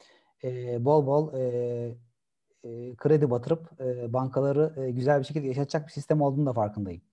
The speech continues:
Herkese, herkesi sonuçta, e, kredi talebi ede-, kre-, talep eden bir duruma sokuyor. Onu da biliyorum. Yani bu sistem tam olarak o zamanlar <laughs> yoktu. Yani öyle bir şey yoktu.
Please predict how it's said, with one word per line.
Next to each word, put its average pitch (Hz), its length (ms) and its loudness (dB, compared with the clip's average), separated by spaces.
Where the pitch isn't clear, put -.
Herkese, 120 560 0
herkesi 131 400 0
sonuçta, 110 480 -2
e, 123 180 -4
kredi 143 240 4
talebi 123 480 0
ede-, 117 160 -4
kre-, 117 280 -8
talep 123 200 -2
eden 131 260 2
bir 123 100 0
duruma 131 320 2
sokuyor. - 380 -10
Onu 156 180 4
da 127 120 2
biliyorum. 101 380 -4
Yani 113 280 -2
bu 185 80 2
sistem 175 440 -2
tam 165 180 -2
olarak 170 380 -2
o 156 100 2
zamanlar 147 400 4
<laughs> 175 40 4
yoktu. 151 460 2
Yani 95 280 -12
öyle 123 240 -2
bir 123 160 -4
şey 127 180 -4
yoktu. 143 380 -2